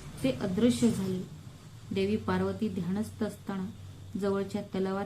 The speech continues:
एका मगरीने एका मुलाला पकडले. तो मुलगा मदतीसाठी ओरडू लागला. मुलाच्या ओरडण्याने पार्वतीजींना सहन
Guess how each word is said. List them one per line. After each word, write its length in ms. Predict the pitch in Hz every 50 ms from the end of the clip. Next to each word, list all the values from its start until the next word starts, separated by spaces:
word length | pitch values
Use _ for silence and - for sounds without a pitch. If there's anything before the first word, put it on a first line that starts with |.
| 202 - -
एका 220 | 190 180 - 208
मगरीने 540 | 202 190 185 180 170 170 190 214 220 214 202 202 - -
एका 260 | 185 180 180 202 202
मुलाला 380 | 190 185 180 185 196 202 202
पकडले. 520 | 208 - - 180 - - 196 185 190 180 - - - - - - - - - - - - -
तो 80 | 302
मुलगा 300 | 294 277 269 269 262 294
मदतीसाठी 640 | 285 269 254 240 247 247 285 285 - - 254 240 277 - - -
ओरडू 260 | 208 214 214 214 247
लागला. 360 | 254 247 233 220 214 208 202 196 180 - - - - - - - -
मुलाच्या 420 | 208 208 202 202 202 202 - 220 214 - -
ओरडण्याने 1000 | 185 190 208 214 196 190 202 196 190 - - - 214 214 208 208 202 196 185 185 - - - - - -
पार्वतीजींना 680 | - 190 190 190 196 196 226 208 190 208 208 214 208 202
सहन 360 | 202 - - 190 202 214 220